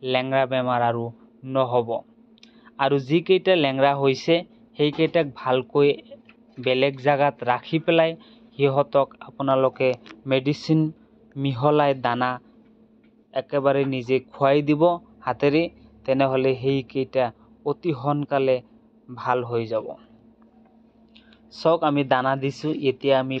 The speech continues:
পাতি হাঁহকেইটা এৰি দিছোঁ। কি সুন্দৰ এটা পৰিৱেশ পৰিস্থিতি।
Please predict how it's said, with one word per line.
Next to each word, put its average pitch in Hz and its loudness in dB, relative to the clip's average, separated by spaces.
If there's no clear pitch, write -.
পাতি 127 -4
হাঁহকেইটা 131 -4
এৰি 127 2
দিছোঁ। 156 -4
কি 180 -2
সুন্দৰ 143 2
এটা 127 2
পৰিৱেশ 139 4
পৰিস্থিতি। 127 -4